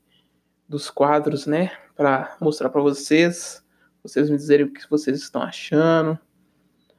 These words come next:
Completando aí, vamos começar agora o quadro Causos e Acontecimentos. É, geralmente, geralmente não, né?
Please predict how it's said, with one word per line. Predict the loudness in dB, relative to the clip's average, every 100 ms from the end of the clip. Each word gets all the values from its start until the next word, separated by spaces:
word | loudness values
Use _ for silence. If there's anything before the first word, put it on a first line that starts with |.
| _ _ _
Completando | -2 4 4 4 4 6
aí, | 6 6 4 0 -4 _ _ _ _ _
vamos | 2 2 0
começar | -2 2 2 4 2
agora | 4 4 4
o |
quadro | 0 2 2 2 0 0 0 -2 -6 -20 -20 -20 _ _ _ _ _ _ _ -10
Causos | 0 2 2 2 0 0 2
e |
Acontecimentos. | 2 2 -2 -2 -2 -4 -4 -4 -8 -20 -20 _ _ _ _ _ _ _ _ _ _ -4
É, | 2 2 2 2 0 0
geralmente, | 4 4 6 6 4 4 0 -6 -14 _ _ _ _ _ _ _ _ _ _ _ _ _
geralmente | -8 -2 0 0 -4 -2
não, | 0 2
né? | 0 -2